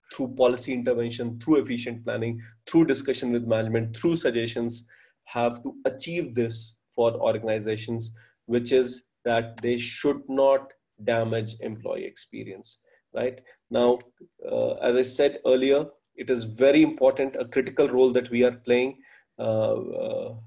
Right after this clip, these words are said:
uh, difficult line to walk on, uh, difficult to balance these two, but care for individual and attending to organization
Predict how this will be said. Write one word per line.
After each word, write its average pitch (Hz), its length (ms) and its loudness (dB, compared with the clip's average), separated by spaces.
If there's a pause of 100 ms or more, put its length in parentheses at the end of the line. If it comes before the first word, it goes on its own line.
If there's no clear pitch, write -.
(360)
uh, 107 240 -8 (520)
difficult 151 500 2 (300)
line 123 560 2 (360)
to 127 80 -2
walk 120 640 2
on, 127 440 4 (320)
uh, 110 320 -2
difficult 120 460 -2 (420)
to 127 100 -2
balance 117 560 4
these 120 320 -2
two, 123 260 -8 (120)
but 120 260 -4
care 143 300 6
for 139 180 0
individual 123 560 0
and 123 160 0
attending 120 480 -2
to 123 80 -4
organization 113 840 -4